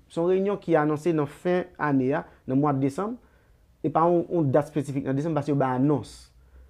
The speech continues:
lè reyinyon pral fèt. E lè reyinyon pral fèt, anons lan se l'espri pi kòb li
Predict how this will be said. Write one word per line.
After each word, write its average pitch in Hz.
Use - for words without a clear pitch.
lè 131
reyinyon 127
pral 113
fèt. -
E 156
lè 190
reyinyon 196
pral 175
fèt, 220
anons 170
lan 220
se 180
l'espri 175
pi 175
kòb 117
li -